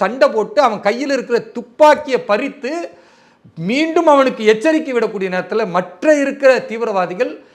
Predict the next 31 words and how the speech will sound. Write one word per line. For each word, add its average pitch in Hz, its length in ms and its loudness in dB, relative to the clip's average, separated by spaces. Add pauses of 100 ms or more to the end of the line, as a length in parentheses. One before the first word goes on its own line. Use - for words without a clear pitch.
(140)
அவர் 160 280 -6
தலையை 247 300 4
பார்த்து 220 280 -2 (100)
மூன்று 226 300 -8
முறை 208 140 -4 (100)
துப்பாக்கியில 190 540 -4
சுட்டு 175 260 -8 (120)
அவர் 185 200 -2
உடம்பு 226 300 -4
முழுக்க 208 240 -6
துப்பாக்கி 185 420 -4
குண்டுகள் 160 500 -10
பாய்ந்து 175 320 -4 (360)
அவர் 160 200 -2
இறந்து 214 240 -2
போகிறாருன்னா 160 520 -2 (560)
இவர் 208 280 0
இஸ்லாமியரா 202 600 -2
இல்லையா? 151 240 -6 (260)
தன்னோடு 247 500 4
நம்பி 247 300 -2
வந்த 240 220 -2
அந்த 208 200 -2
இந்துக்களை 254 420 -2 (120)
காப்பாற்ற 262 560 0
வேண்டும் 247 320 0
என்பதற்காக 220 600 -2
தீவிரவாதிகளோட 240 640 0 (320)
சண்டையிட்டு 247 540 -2
செத்து 220 320 -2
போன 277 160 0